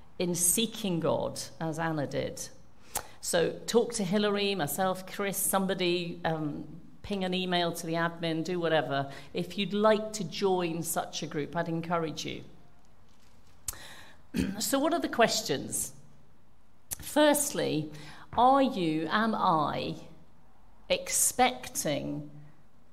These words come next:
to encounter Jesus this year?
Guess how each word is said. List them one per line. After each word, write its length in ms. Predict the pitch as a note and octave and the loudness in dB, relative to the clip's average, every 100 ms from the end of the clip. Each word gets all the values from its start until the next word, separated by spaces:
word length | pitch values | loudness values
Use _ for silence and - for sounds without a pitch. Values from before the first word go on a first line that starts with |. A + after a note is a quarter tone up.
| - | -10
to 140 | - G3+ | 0 2
encounter 680 | F#3 F3 F#3+ G3 F#3 - F#3 | 2 0 0 0 0 0 -2
Jesus 1000 | - G3+ F#3+ F3 - C3+ C3+ - - - - - - | 0 0 2 0 0 -4 -6 -6 -6 -6 -12 -14 -6
this 340 | D3+ D#3 - | -2 -2 -2
year? 360 | D3 C3+ A#2+ - | -2 -2 -2 -4